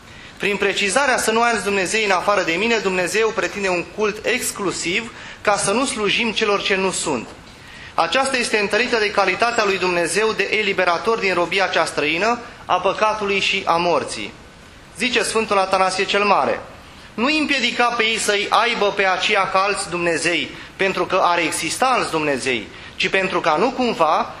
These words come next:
întorcându-se de la Dumnezeul cel adevărat, să înceapă să-și facă zei din cele ce nu sunt.” Alipirea de alți Dumnezei reprezintă alipirea de cele materiale,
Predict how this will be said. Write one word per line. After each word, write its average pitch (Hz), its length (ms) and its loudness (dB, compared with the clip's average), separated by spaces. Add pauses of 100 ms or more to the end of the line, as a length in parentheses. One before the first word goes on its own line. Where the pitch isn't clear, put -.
(100)
întorcându-se 208 720 0
de 185 80 2
la 180 160 4
Dumnezeul 170 520 0
cel 185 160 0
adevărat, 156 640 2 (140)
să - 160 0
înceapă 226 420 2
să-și 180 260 0
facă 180 320 2
zei 202 400 -2 (180)
din 170 180 -4
cele 190 260 2
ce 175 140 0
nu 170 120 2
sunt.” 123 320 -2 (500)
Alipirea 185 540 2
de 180 100 0
alți 190 360 0
Dumnezei 147 460 -2
reprezintă 185 840 0 (120)
alipirea 180 520 0
de 170 100 0
cele 180 240 0
materiale, 151 720 0